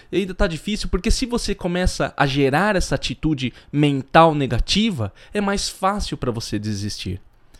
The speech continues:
Mas quando você encara o problema de frente, com carinho, com tranquilidade, fala, "Olha aí, ó, puxa, cara, tô querendo desistir, já tô desanimado de novo." Quando você fala consigo mesmo com essa naturalidade, você começa a encarar melhor tudo.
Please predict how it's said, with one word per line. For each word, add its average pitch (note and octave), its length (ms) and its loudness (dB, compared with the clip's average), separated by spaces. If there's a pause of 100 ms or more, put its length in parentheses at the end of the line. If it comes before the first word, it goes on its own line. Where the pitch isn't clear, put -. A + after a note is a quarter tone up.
(200)
Mas C#3 160 2
quando B3 220 2
você G3 280 2
encara D3+ 380 -2
o C#3+ 60 0
problema C3+ 380 0
de A#2+ 100 -6
frente, C#3+ 480 -4 (160)
com A3 140 -4
carinho, E3 340 2
com F3+ 180 -4
tranquilidade, D#3 560 -4
fala, D#3 160 -2
"Olha D3+ 120 -2
aí, A#2 80 -4
ó, A2 100 -6 (400)
puxa, - 300 -12
cara, - 240 -14 (420)
tô C3 100 -4
querendo C#3 380 -4
desistir, B2+ 480 -6
já A#2+ 120 -4
tô E3 180 -4
desanimado C#3+ 520 -4
de C3+ 100 -10
novo." A#2 340 -6 (220)
Quando A3+ 180 -4
você A3 260 2
fala G#3 380 0
consigo D#3+ 520 -4
mesmo C#3 380 -2
com C#3 180 -6
essa E3 280 -4
naturalidade, B2+ 1000 -4 (340)
você D3 220 -8
começa C3 580 -10 (160)
a B2+ 120 -10
encarar A#2+ 340 -10
melhor A#2+ 320 -6
tudo. F#2+ 380 -6